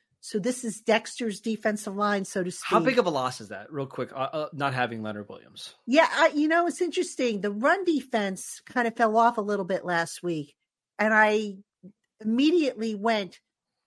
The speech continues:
Speaker 1: to, gee, you know, <coughs> excuse me, are they missing, uh,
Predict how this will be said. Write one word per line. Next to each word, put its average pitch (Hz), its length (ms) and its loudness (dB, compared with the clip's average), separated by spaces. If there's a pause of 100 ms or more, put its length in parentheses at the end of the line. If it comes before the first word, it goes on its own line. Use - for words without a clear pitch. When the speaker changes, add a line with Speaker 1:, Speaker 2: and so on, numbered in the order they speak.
(100)
Speaker 1:
to, 208 180 -2
gee, 285 300 -2
you 196 260 -6
know, 196 400 -2 (1080)
<coughs> - 380 -4
excuse 202 440 -8
me, 151 180 -6 (720)
are 226 120 8
they 240 160 2
missing, 233 600 -2
uh, 190 380 0